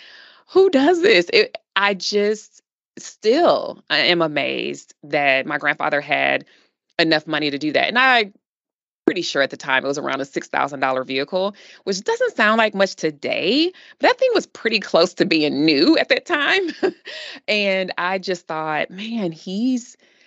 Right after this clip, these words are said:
I want what he has. I, I wanna live the way he lives, like, have the opportunity to be generous to people that he cares about." Um, and also to not have to worry about money. He,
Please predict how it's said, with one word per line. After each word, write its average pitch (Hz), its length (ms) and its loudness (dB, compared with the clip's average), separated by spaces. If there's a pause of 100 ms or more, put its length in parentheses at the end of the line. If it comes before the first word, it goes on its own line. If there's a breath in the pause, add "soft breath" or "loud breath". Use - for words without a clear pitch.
(180 soft breath)
I 208 140 4
want 302 220 2
what 175 120 2
he 160 180 -4
has. 127 340 0
I, 180 320 2
I 180 160 2
wanna 262 320 -2
live 165 300 2
the 165 80 2
way 147 160 -2
he 170 200 -8
lives, 190 400 -2
like, 147 260 0 (440)
have 175 240 0
the 165 280 0
opportunity 156 760 -4
to 139 440 -8 (420 soft breath)
be 185 120 0
generous 160 760 0 (200)
to - 180 -2
people 240 640 -2
that 202 200 0
he 202 140 -4
cares 214 320 0
about." 220 440 2 (520 loud breath)
Um, 151 480 0 (100)
and 160 640 2 (120)
also 156 760 2
to 160 200 -2
not 147 520 0
have 147 300 -6
to - 180 -6
worry 143 480 -2
about 135 320 -2
money. 139 340 -4
He, - 160 -12